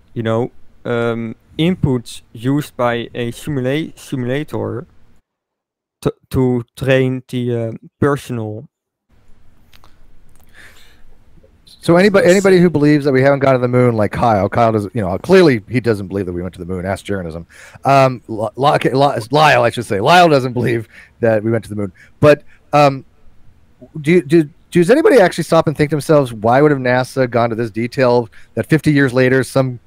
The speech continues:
Speaker 2: some, and I'm sure you were
Speaker 1: Some
Speaker 2: a kid at
Speaker 1: asshole.
Speaker 2: the time when you got this, I mean, you're kinda still a kid, um, would pick this up and have it, have it, uh, you know, decoded to get something out of it, that at least some kind of a sense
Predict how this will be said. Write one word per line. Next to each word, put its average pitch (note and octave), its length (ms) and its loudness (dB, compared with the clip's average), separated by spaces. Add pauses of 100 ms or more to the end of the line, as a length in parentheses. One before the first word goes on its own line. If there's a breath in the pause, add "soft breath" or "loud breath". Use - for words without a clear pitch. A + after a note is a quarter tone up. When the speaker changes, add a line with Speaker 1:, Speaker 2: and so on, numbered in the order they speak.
(200 soft breath)
Speaker 2:
some, B2+ 340 0
and A#2 140 2
I'm A2+ 80 0
sure B2+ 220 2
you A#2 120 6
were G2+ 140 2 (180)
Speaker 1:
Some B2+ 180 -10 (100)
Speaker 2:
a C#3+ 180 -4
kid - 140 2
at F3+ 80 8
Speaker 1:
asshole. C#3 100 4
Speaker 2:
the C#3+ 60 -6
time C3+ 240 4
when G#2 80 -6
you F#2+ 60 -8
got C3 240 4
this, G2 200 -4
I A2+ 60 -6
mean, A2 100 -6
you're G#2+ 100 -4
kinda A#2+ 240 0
still C#3+ 220 0
a - 20 -4
kid, G2 240 -4 (360 soft breath)
um, C#3 260 4
would C#3 140 2
pick F#3+ 160 2
this E3+ 180 2
up D#3 200 6
and C#3 180 -2
have D3 180 4
it, C#3 80 -2
have D3 180 6
it, D3 100 4 (380 soft breath)
uh, C#3+ 220 6
you D#3 80 6
know, C3 400 6
decoded F3+ 600 6
to D3+ 60 0
get D#3+ 180 4
something D3+ 320 2
out D3 220 8
of D#3 60 6
it, D3+ 140 4
that C3+ 160 2 (200)
at C#3 140 2
least D3 220 2
some D#3 180 4
kind D3+ 180 4
of D3 60 2
a C#3+ 40 0
sense D3+ 380 -2